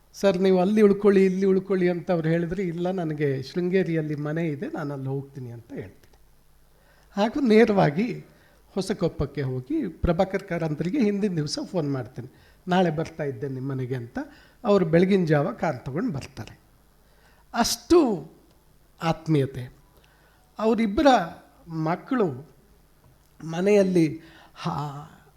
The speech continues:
ಆಕಳ ಹಾಲು ಕರೀತಾ ಇದ್ದಿದ್ದನ್ನು ನೋಡಿ ನನ್ನ ಅಂಕಣದಲ್ಲಿ ಒಂದು ಸಾರಿ ಬರೆದಿದ್ದೆ ವಿಜಯವಾಣಿಯಲ್ಲಿ. ಆ ಮಟ್ಟಿಗೆ ನನಗೆ ಅವರ ಕುಟುಂಬದ ಜೊತೆ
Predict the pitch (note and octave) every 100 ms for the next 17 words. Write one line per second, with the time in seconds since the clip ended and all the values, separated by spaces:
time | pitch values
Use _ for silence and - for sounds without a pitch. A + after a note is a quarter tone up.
0 | _ D#3 A3+ B3 D4+ G3+ D3+ A3 D4+ -
1 | A#3+ A3 A#3 G#3+ F#3 F3+ F#3+ F#3 F3 G3
2 | A#3 F#3+ E3 D#3 E3 G#3+ F#3 E3+ E3 D#3+
3 | D3 - C#3+ C3+ C3+ - _ _ D#3 D3+
4 | D#3 D3+ C3 A#2 A2 _ _ _ - D#3
5 | C#3+ D3+ B2+ B2 A2+ G2+ - _ _ _
6 | _ _ _ _ _ _ _ E3 G#3+ D4
7 | C#4+ C#4 A#3+ G3+ G3 E3 C3 - _ _
8 | _ - F3+ E3 D3+ D#3 D#3 - _ _
9 | - D#3+ D3 C#3+ C#3+ - _ _ _ _
10 | _ _ _ F#3+ G3 F#3 D#3+ C#3 D#3 D3
11 | E3